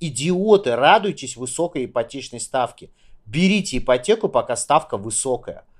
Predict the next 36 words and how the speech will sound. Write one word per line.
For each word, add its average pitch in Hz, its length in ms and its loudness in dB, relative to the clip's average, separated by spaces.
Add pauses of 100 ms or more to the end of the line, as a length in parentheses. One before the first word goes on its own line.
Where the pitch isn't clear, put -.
(140)
Вы 156 120 0
потом, 165 500 4
вот 135 280 -10
зная 131 640 2
опыт 131 400 -4
там 101 160 -10
других 123 360 -6
стран, 110 360 -2 (220)
я 151 220 6
вам 240 100 2
говорю, 156 220 4
будет 143 300 -4
только 196 260 0
хуже». 101 420 -12 (520)
Его 220 160 10
все 226 160 2
посме-, 156 400 -4
э, 135 340 4
считали 147 380 0
городским 139 440 0
сумасшедшим, 143 760 -6 (340)
э, 120 460 6
подвергали 143 520 2
его 127 140 4
обструкции, 151 540 -4
гонениям 120 640 -2
и 117 40 -12
так 156 220 -4
далее. 247 280 4
Но 127 100 -6
вот 214 200 -2
вам, 190 140 -2
пожалуйста, 120 540 -2
его 117 160 -6
доказательство 131 640 -2
сбылось. 98 580 -10